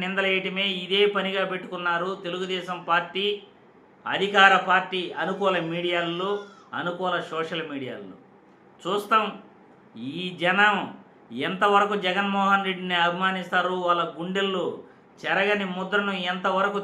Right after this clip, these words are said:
తీసుకెళ్తారు, ఎక్కడికెళ్ళగా తీసుకెళ్తారు, ముందు ముందు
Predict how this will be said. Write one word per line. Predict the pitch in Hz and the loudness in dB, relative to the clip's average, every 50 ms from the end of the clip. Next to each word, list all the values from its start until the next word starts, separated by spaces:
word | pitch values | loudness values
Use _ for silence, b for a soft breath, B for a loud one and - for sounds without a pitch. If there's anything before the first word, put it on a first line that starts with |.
| - 185 | -4 -6
తీసుకెళ్తారు, | 185 180 - - - 185 175 170 180 180 180 185 190 185 175 170 | -6 -6 -6 -6 -4 -4 -2 0 0 0 0 0 -4 -4 -4 -6
ఎక్కడికెళ్ళగా | 165 - 185 180 175 180 180 185 190 185 185 180 175 175 | -4 -4 -6 -6 -4 -4 -2 -2 -2 -2 -2 -4 -4 -4
తీసుకెళ్తారు, | 175 175 170 170 - 180 170 165 170 165 160 147 131 120 - - - - - - - - - _ - - - 113 | -6 -6 -8 -6 -6 -6 -6 -4 -2 -2 -2 -2 -4 -8 -10 -14 -18 -20 -20 -20 -20 -20 -20 _ -20 -18 -12 -8
ముందు | 131 147 170 180 180 180 | -8 -6 -6 -6 -6 -6
ముందు | 180 185 185 | -6 -4 -4